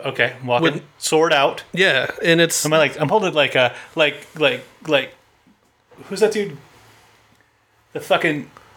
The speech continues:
Speaker 1: I should know what I'm talking about before I start talking about it.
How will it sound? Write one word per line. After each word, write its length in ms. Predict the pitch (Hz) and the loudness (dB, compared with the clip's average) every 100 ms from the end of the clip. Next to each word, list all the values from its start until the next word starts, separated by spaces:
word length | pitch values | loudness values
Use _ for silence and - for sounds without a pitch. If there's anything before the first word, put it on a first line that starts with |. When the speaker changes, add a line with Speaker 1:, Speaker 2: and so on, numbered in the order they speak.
| _ _ _ _ _ _ _ _ _ _ _ _ _ _ _ _ _ _ _ _ _ - | _ _ _ _ _ _ _ _ _ _ _ _ _ _ _ _ _ _ _ _ _ -14
Speaker 1:
I 60 | - | -10
should 280 | - 143 | -8 -4
know 280 | 147 143 139 | 2 4 4
what 140 | 127 120 | 4 2
I'm 80 | |
talking 260 | 120 123 123 | 2 0 0
about 160 | 113 107 | -4 -6
before 240 | - 117 | -8 -8
I 20 | |
start 220 | 107 - | -8 -6
talking 240 | 110 - - | -4 -4 -6
about 160 | - | -10
it. 100 | - | -10